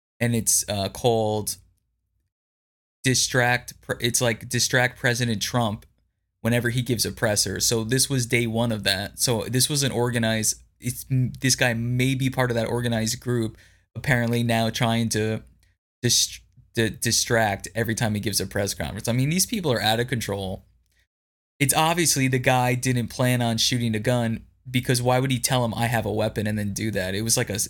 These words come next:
it seemed like an orchestrated stunt. So unless he was just a Looney Tune, but w-, I'm sure we'll eventually find out more about that. So thankfully, our president is safe.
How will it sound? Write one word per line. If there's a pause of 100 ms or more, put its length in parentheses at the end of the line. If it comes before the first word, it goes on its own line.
it
seemed
like
an
orchestrated
stunt. (1600)
So
unless
he
was
just
a
Looney
Tune,
but
w-,
I'm
sure
we'll
eventually
find
out
more
about
that.
So (180)
thankfully,
our
president
is
safe.